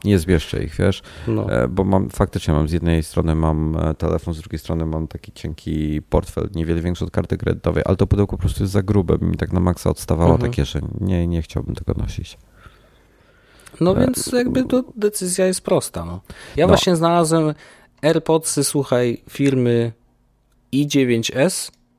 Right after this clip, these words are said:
Speaker 2: a nie, te, te, i one, nie, firma się H B Q nazywa, za pięć dolarów można
Speaker 1: <laughs> O
Speaker 2: kupić i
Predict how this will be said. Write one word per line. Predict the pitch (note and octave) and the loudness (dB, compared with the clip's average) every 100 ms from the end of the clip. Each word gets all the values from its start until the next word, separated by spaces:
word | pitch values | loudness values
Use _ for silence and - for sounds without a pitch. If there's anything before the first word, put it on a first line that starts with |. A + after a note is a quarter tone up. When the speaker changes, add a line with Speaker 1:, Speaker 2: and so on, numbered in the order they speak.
| _ _ _ - | _ _ _ -2
Speaker 2:
a | |
nie, | A#2+ A2 | -2 -2
te, | - - A#2+ - C3 - | -2 0 2 0 -8 -10
te, | A2 - _ - | -10 -10 _ -2
i | C3 C3 | 0 0
one, | C3+ C3+ C#3+ C#3+ C#3 - - - | 0 2 2 2 0 -4 -16 -4
nie, | C3+ C#3 G2 | 2 2 0
firma | - D3 D3+ | -2 0 0
się | C3 B2 | 0 -4
H | - C3 | -2 0
B | B2 A#2 | 2 0
Q | - C#3 D#3 | 0 -2 0
nazywa, | D#3 D3 D#3 F3 F#3 - - - - - - | 0 0 -2 -2 -2 -6 -20 -20 -20 -20 -12
za | E3 A#2 C3 A#2+ A2 - _ _ _ - | -6 0 2 2 0 -6 _ _ _ -8
pięć | - C3+ B2+ | 0 0 2
dolarów | C3 A#2+ G2 F#2 - | 2 4 2 -2 -6
można | F#2+ F2+ | -4 -4
Speaker 1:
<laughs> | F2+ | -2
O | A#2 | 2
Speaker 2:
kupić | D3 E3 | 4 4
i | A#2+ | 0